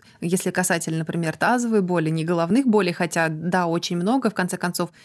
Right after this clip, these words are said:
а, хронические головные боли, хроническая боль внизу спины,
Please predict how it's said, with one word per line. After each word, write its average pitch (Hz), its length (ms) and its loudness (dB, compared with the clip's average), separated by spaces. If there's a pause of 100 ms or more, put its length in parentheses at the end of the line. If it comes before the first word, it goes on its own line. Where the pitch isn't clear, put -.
(180)
а, 170 420 0
хронические 190 600 -2
головные 185 460 2
боли, 180 260 2
хроническая 175 800 -2
боль 175 320 0
внизу 175 580 0
спины, 180 520 -2